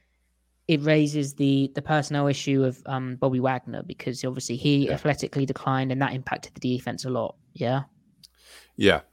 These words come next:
Speaker 2: Uh, I think that we can, as far as, like, the cover three regression, we noticed early on that their boot, their boot rules, or the way they play their cover three rules against play action boots, like the quarterback rolling out from under center, they were not nearly as, like,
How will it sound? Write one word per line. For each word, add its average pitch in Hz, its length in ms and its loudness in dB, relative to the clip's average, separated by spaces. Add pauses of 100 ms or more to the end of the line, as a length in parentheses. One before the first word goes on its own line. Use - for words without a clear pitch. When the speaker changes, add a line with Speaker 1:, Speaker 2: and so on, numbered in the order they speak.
Speaker 2:
Uh, 104 200 6
I 107 100 6
think 113 380 0
that 98 200 6
we 104 140 2
can, 104 420 2 (260)
as - 120 -4
far 107 200 10
as, 110 120 8
like, 110 140 4
the - 60 2
cover 107 320 4
three 98 280 0
regression, 82 540 -2
we 95 140 0
noticed 95 440 0
early 85 340 -2
on 82 300 -2
that 80 280 -6 (600)
their 92 120 -2
boot, 104 380 -4
their 90 300 0
boot 107 340 -2
rules, 80 560 -6 (180)
or 82 200 0
the 87 160 -4
way 95 180 2
they 95 160 2
play 92 380 2
their 85 180 0
cover 87 320 -2
three 87 260 -6
rules 80 300 -2
against 82 460 -4 (200)
play 87 180 2
action 80 320 -4
boots, 82 360 -8
like 85 160 -6
the 85 100 -4
quarterback 82 380 0
rolling 82 340 -2
out 82 160 -2
from - 160 -12
under 82 160 -6
center, 85 400 -2 (640)
they 98 80 4
were 95 120 4
not 110 240 4
nearly 101 600 4
as, 87 760 -2
like, 80 280 -2